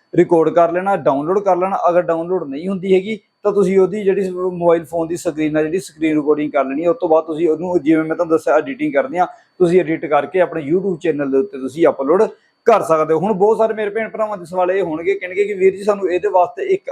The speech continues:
ਅਲੱਗ ਤੋਂ ਸ਼ਾਰਟ ਵੀਡੀਓ ਦਾ ਅਲੱਗ ਤੋਂ ਸਾਨੂੰ ਮਤਲਬ ਇੱਕ ਚੈਨਲ ਬਣਾਉਣਾ ਪਊਗਾ। ਮੈਂ ਤੁਹਾਨੂੰ ਕਹੂੰਗਾ ਵੀ ਤੁਹਾਨੂੰ ਦੇਖੋ ਜੇ ਤੁਹਾਡਾ already ਪਹਿਲਾ ਚੈਨਲ ਹੈਗਾ ਬੱਚਿਆਂ ਦਾ ਜਿਹਦੇ 'ਤੇ ਤੁਸੀਂ ਲੌਂਗ ਵੀਡੀਓ ਵੀ ਅਪਲੋਡ ਕਰਦੇ ਪਏ ਹੋ, ਉਹਦੇ ਵਿੱਚ ਹੀ ਤੁਸੀਂ ਇਹ ਸ਼ਾਰਟ ਵੀਡੀਓ ਤੁਸੀਂ ਅਪਲੋਡ ਕਰ ਸਕਦੇ ਹੋ।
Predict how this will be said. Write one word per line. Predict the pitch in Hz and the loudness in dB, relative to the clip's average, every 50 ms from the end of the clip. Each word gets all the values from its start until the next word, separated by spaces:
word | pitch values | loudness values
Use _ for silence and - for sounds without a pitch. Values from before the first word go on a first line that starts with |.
| - 170 | 0 2
ਅਲੱਗ | 165 147 143 135 139 | 4 4 2 2 -2
ਤੋਂ | 196 196 185 165 151 - _ _ _ _ _ - | -6 -4 -4 -6 -6 -8 _ _ _ _ _ -14
ਸ਼ਾਰਟ | - - 165 165 165 160 185 | -2 2 2 4 4 4 2
ਵੀਡੀਓ | 170 160 160 156 180 196 202 | 2 2 2 0 2 2 4
ਦਾ | 190 185 - - 165 | 4 4 2 2 0
ਅਲੱਗ | 160 147 151 156 | 0 0 0 0
ਤੋਂ | 226 - 233 220 | -4 -4 -2 -2
ਸਾਨੂੰ | 220 208 196 196 | -2 -2 -4 -10
ਮਤਲਬ | 185 180 180 180 175 | -12 -10 -10 -8 -6
ਇੱਕ | 180 175 175 175 | -6 -6 -8 -8
ਚੈਨਲ | _ - 170 156 160 165 | _ -8 -6 -4 -4 -4
ਬਣਾਉਣਾ | 175 185 185 175 165 | -4 -2 -2 -2 -2
ਪਊਗਾ। | - 160 151 147 156 180 175 - - _ _ _ 156 | -2 -4 -6 0 2 2 0 0 -2 _ _ _ 0
ਮੈਂ | 165 185 196 | 0 0 2
ਤੁਹਾਨੂੰ | 214 226 226 202 | 2 0 -2 0
ਕਹੂੰਗਾ | 190 185 180 190 214 | -2 -4 0 0 0
ਵੀ | 214 220 233 | 2 0 0
ਤੁਹਾਨੂੰ | 233 - 226 226 214 214 208 170 | 2 2 0 2 2 -2 -2 -2
ਦੇਖੋ | 190 185 - 214 202 | -2 -2 2 0 0
ਜੇ | 160 180 190 196 | 2 2 2 2
ਤੁਹਾਡਾ | 202 220 214 190 196 - - 190 | 2 -2 0 0 0 0 0 0
already | 185 180 175 180 190 190 | 0 0 0 0 -2 0
ਪਹਿਲਾ | - 175 175 190 196 | 0 0 2 2 0
ਚੈਨਲ | 196 202 190 175 180 | 0 -2 -6 -4 -2
ਹੈਗਾ | 175 160 160 180 190 185 160 | -2 0 0 0 0 0 -2
ਬੱਚਿਆਂ | 160 156 _ - 175 165 | -4 -6 _ -2 0 2
ਦਾ | 165 | 2
ਜਿਹਦੇ | 165 151 165 156 175 185 | 0 0 -2 -4 -4 -6
'ਤੇ | 180 180 | -6 -4
ਤੁਸੀਂ | 180 190 180 160 190 180 | -6 -6 -2 0 2 2
ਲੌਂਗ | 175 170 160 160 156 | 4 4 2 2 0
ਵੀਡੀਓ | 156 160 160 175 190 | 0 0 0 0 0
ਵੀ | 196 190 | 2 0
ਅਪਲੋਡ | 165 - 165 165 165 175 | 0 2 0 -2 -2 0
ਕਰਦੇ | 160 170 156 143 156 | 0 0 0 0 -4
ਪਏ | 156 175 | -6 -6
ਹੋ, | 190 185 - _ _ _ _ _ - | -8 -8 -12 _ _ _ _ _ 2
ਉਹਦੇ | 185 202 214 226 254 247 | 4 4 6 6 4 4
ਵਿੱਚ | 196 208 196 202 - 220 | 4 2 0 0 -2 -4
ਹੀ | 196 220 233 | -2 -2 -4
ਤੁਸੀਂ | 233 233 196 185 214 196 151 | -4 -6 -8 -8 -6 -4 0
ਇਹ | 185 208 220 | 2 2 2
ਸ਼ਾਰਟ | 214 - 202 185 185 165 | 2 0 0 0 0 0
ਵੀਡੀਓ | 160 170 170 165 190 | -4 -6 -4 -2 -4
ਤੁਸੀਂ | 196 - 185 165 180 175 | -4 -4 -6 -2 -2 -2
ਅਪਲੋਡ | 165 165 170 165 170 175 | -2 0 -2 -4 -2 -4
ਕਰ | 165 - 151 139 | -2 -2 -2 -4
ਸਕਦੇ | 127 - 139 139 151 147 180 | -2 -4 -2 -2 -2 0 -2
ਹੋ। | 185 196 | -2 -2